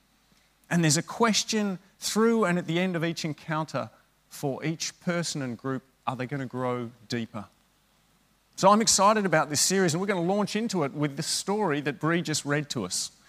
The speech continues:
the rich young ruler. So let's, let's talk about this guy. Who is this,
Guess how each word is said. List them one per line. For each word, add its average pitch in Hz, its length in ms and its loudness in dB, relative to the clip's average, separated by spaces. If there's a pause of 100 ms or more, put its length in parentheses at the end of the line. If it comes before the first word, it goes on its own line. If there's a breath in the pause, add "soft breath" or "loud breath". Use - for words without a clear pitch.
(240 soft breath)
the 147 100 6
rich 185 460 0
young 151 400 2
ruler. 123 400 -2 (720 soft breath)
So 190 140 2
let's, 233 200 2
let's 214 180 2
talk 214 160 0
about 175 180 4
this 147 120 -4
guy. 123 140 2
Who 190 180 2
is 190 200 0
this, - 580 0